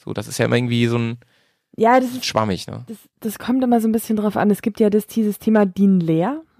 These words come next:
Speaker 2: Und din leer
Speaker 1: Ja.
Speaker 2: bedeutet inklusive aller Flüssigkeiten und neunzig Prozent Kraftstoff.
Speaker 1: Mhm.
Speaker 2: Und wenn hier steht, fahrfertig ohne Kraftstoff, dann sind, gehe ich mal davon aus, alle Flüssigkeiten drin, aber kein Tropfen
Speaker 1: Ja.
Speaker 2: Sprit.
Speaker 1: Ja.
Speaker 2: Wäre jetzt so meine Interpretation dieser Daten.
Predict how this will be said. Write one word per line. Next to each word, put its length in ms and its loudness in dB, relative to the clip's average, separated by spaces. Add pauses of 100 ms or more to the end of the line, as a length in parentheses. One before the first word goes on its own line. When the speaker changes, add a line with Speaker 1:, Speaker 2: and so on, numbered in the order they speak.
(160)
Speaker 2:
Und 200 -2
din 120 6
leer 240 4
Speaker 1:
Ja. 140 2
Speaker 2:
bedeutet 320 2
inklusive 560 0
aller 220 2
Flüssigkeiten 760 -6
und 200 -4
neunzig 360 0
Prozent 400 -4
Kraftstoff. 640 -10 (840)
Speaker 1:
Mhm. 440 -10
Speaker 2:
Und 200 0
wenn 120 6
hier 200 4
steht, 240 -2
fahrfertig 460 2
ohne 200 2
Kraftstoff, 480 -4
dann 140 -4
sind, 340 2 (100)
gehe 140 0
ich 100 2
mal 140 4
davon 260 2
aus, 220 -2
alle 180 0
Flüssigkeiten 600 -4
drin, 220 0
aber 220 0
kein 440 -2 (160)
Tropfen 320 -8
Speaker 1:
Ja. 60 -10
Speaker 2:
Sprit. 340 -12 (1200)
Speaker 1:
Ja. 160 0
Speaker 2:
Wäre 40 2
jetzt 180 0
so 60 -2
meine 200 6
Interpretation 800 -4
dieser 240 -8
Daten. 540 -16